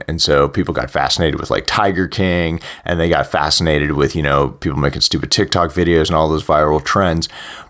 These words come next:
But the funny thing that started coming out during that time were also a lot of prison videos. I don't know if you guys remember watching, like, prison <laughs> riot videos or living conditions in prisons, but,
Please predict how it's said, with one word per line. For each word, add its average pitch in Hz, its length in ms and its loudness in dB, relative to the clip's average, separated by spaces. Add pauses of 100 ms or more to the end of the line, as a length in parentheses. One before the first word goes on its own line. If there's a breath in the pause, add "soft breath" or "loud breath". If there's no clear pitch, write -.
But 110 300 2
the 107 80 2
funny 233 240 2
thing 170 180 4
that 113 160 4
started 113 320 0
coming 113 380 0
out 113 440 0 (800)
during 127 380 4
that 113 240 4
time 135 460 2 (260 loud breath)
were 117 140 4
also 190 240 2
a - 20 4
lot 202 180 2
of - 140 -2
prison 120 460 2
videos. 65 580 -2 (420 loud breath)
I - 40 0
don't 110 80 4
know 110 40 4
if 98 60 -2
you 104 60 0
guys 104 220 2
remember 95 260 4
watching, 87 320 2
like, 65 160 -2
prison 107 340 2
<laughs> - 0 -
riot 90 420 4
videos 98 760 4
or 85 180 0
living 98 380 2
conditions 95 580 0
in 80 120 0
prisons, 95 580 2 (440 loud breath)
but, 101 440 2